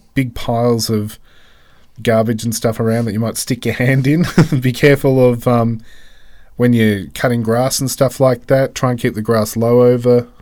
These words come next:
the spring and summer months so it's not a snake haven. And don't provoke snakes.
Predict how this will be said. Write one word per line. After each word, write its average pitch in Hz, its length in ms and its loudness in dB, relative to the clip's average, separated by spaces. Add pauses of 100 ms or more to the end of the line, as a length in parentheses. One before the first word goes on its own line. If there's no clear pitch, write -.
(320)
the 120 500 0
spring 131 340 -4
and 120 120 -4
summer 131 260 -4
months 131 400 -6 (560)
so - 160 -4
it's 107 320 -2
not 117 200 -6
a 110 120 -4
snake 117 460 -6
haven. 143 520 -6 (680)
And 139 460 0
don't 151 200 2
provoke 143 340 0
snakes. - 500 -8